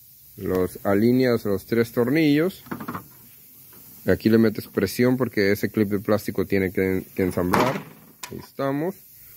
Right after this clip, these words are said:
Golpecito, no le pasa nada. Y bueno, ah, ahí está. Por dentro hay que ponerle las tuercas. La tuerquita que tiene esa, mm, taponcito en la parte de arriba es el que va aquí, que está visible.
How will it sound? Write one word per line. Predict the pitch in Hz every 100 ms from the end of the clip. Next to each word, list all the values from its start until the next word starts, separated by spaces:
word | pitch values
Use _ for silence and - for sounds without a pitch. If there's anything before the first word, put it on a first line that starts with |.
| -
Golpecito, | - 151 131 151 143 143
no | 139
le |
pasa | 135 135 139
nada. | 135 98 82 104 - - - - - - - - -
Y | 113
bueno, | 120 123 113 131 - - - -
ah, | 101 101 101 101 98 98 98 -
ahí | 90 92
está. | 92 - 175 170 175 - - - - - -
Por | 95 98
dentro | 113 117 110 107
hay | 104
que | - 113 113 - - - - - -
ponerle | 104 113 110
las | 95 95
tuercas. | - 151 143 143 165 180 - - - - - _ _ _ - - - - -
La | 107 104
tuerquita | 117 113 - 143 151
que | 127 127 120 113 113 110 110
tiene | 127 131 135 135 131 -
esa, | 123 120 - 127 120 110 104
mm, | 95 90 - -
taponcito | 101 101 104 - 120 123
en |
la | 117
parte | 104 117 117
de | 120
arriba | 110 123 139 139 135
es | 113
el | 107
que | 107
va | 104 110
aquí, | 104 - 113
que | 113 101
está | - 104
visible. | 101 - 120 117 131 151